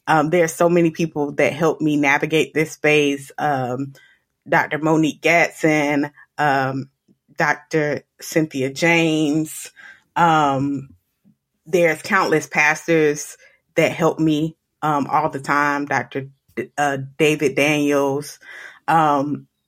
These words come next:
most of the older people that's been on the podcast are people that I call anytime that I'm, uh, in a crisis.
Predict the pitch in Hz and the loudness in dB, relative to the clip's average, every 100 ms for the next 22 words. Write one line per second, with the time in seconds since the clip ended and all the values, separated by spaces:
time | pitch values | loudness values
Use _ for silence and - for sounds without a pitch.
0 | _ _ - 175 180 294 - 180 170 - | _ _ -8 0 2 2 2 2 0 -2
1 | _ _ - 185 196 185 214 202 170 156 | _ _ -2 0 2 2 0 2 2 0
2 | 151 180 185 160 139 160 143 139 151 139 | 2 2 2 2 0 0 0 0 0 0
3 | 143 - - - - _ 170 190 202 170 | -4 -10 -20 -20 -20 _ 0 2 0 0
4 | 165 160 151 156 175 160 147 - 156 151 | 0 2 0 0 0 0 0 0 0 -2
5 | - 160 147 143 143 143 147 - 156 147 | 0 0 0 0 0 0 -2 -2 0 0
6 | 147 - 160 - 156 156 - 139 - | 0 0 -2 0 -2 -2 -4 -10 -12